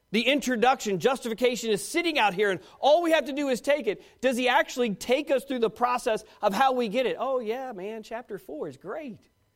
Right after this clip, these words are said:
I hope you read it this week. And if I'm not sick, I'll even put some questions out there for you.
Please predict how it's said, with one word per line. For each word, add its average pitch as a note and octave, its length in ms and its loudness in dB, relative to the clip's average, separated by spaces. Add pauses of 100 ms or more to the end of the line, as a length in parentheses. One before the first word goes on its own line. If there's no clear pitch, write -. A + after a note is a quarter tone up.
(520)
I F3 40 -18
hope G3+ 220 -8
you F#3+ 80 -12
read G#3 180 -8
it - 80 -6
this D3 160 -14
week. - 160 -12
And D#3+ 120 -10
if D#3 100 -14
I'm D#3 140 -10
not B3 240 -10
sick, F#4 240 -12
I'll D#3 140 -6
even G3 160 -6
put - 180 -16
some A#3+ 120 -14
questions D#3 460 -12
out A#2+ 140 -6
there A2 140 -14
for G#2+ 200 -16
you. F#2 120 -20